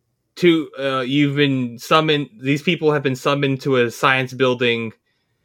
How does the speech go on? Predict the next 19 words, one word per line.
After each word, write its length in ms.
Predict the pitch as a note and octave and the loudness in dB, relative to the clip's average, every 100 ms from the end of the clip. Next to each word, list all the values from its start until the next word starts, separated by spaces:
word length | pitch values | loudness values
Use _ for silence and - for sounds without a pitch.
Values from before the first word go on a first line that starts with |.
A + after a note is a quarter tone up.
| _ | _
and 120 | B2 C#3 | 0 2
it's 160 | C3+ | 0
infected 440 | C#3+ C#3 D3 D3 C3 | -4 2 2 2 0
by 140 | B2 | 0
giant 340 | A#2+ B2+ B2+ G#2+ | 4 4 4 0
spiders." 640 | B2 A#2 G#2+ G2 - - _ _ _ | -2 0 0 -2 -4 -16 _ _ _
I 100 | G#2+ | -2
don't 160 | A2 G2+ | -2 -2
remember. 480 | G2 G2 G2 G2+ - _ _ _ _ _ _ B2+ | -6 -8 -6 -6 -8 _ _ _ _ _ _ -4
But 320 | C3+ B2+ A#2+ | 2 4 6
that 200 | C3+ C#3+ | 4 4
was, 560 | C#3 C3+ B2 - - - _ _ _ _ _ _ _ _ _ _ _ _ _ - _ _ | 4 4 2 -4 -14 -20 _ _ _ _ _ _ _ _ _ _ _ _ _ -20 _ _
I 100 | A#2+ | 2
created 580 | B2+ D#3+ D3 C3+ B2+ B2 - _ _ | 2 2 4 6 4 2 -2 _ _
Agent 500 | C#3+ D#3+ D3 D#3 B2+ - _ _ B2 | 4 4 4 -2 -4 -12 _ _ 0
Danforth 880 | C#3+ D3 C#3 - A#2+ A#2 A#2 - - | 2 2 0 -2 0 0 -2 -12 -8
and 120 | A#2 | -4
Agent 380 | B2 C3+ C3 B2 | 2 2 2 -4
Cass, 680 | - C3+ B2 G#2+ - - - | 0 4 6 4 -2 -12 -20